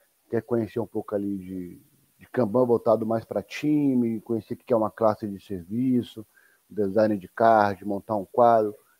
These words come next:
é o T K P, né? É o primeiro, é o primeiro,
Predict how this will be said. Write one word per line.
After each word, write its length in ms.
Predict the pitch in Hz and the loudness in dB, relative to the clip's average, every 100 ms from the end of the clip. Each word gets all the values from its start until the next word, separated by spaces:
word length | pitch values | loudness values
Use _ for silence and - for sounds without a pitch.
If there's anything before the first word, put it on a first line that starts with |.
| _ - | _ 2
é 60 | |
o 80 | 123 | 2
T 140 | 127 | 4
K 160 | 139 135 | 4 4
P, 300 | - 101 85 _ _ _ _ _ _ | 4 -6 -6 _ _ _ _ _ _
né? 260 | 101 113 135 _ _ _ - | -4 -4 -4 _ _ _ -6
É 80 | |
o 80 | 95 | -6
primeiro, 1200 | 90 107 98 101 117 123 120 120 120 117 107 95 | -4 -6 -4 0 4 4 4 2 0 -2 -4 -6
é 60 | 95 | -8
o 60 | |
primeiro, 2000 | 92 104 98 92 98 101 101 107 107 107 104 104 104 98 98 92 90 90 90 85 | -6 -8 -6 -4 -2 -2 -2 -4 -4 -4 -6 -6 -8 -8 -8 -8 -10 -10 -12 -14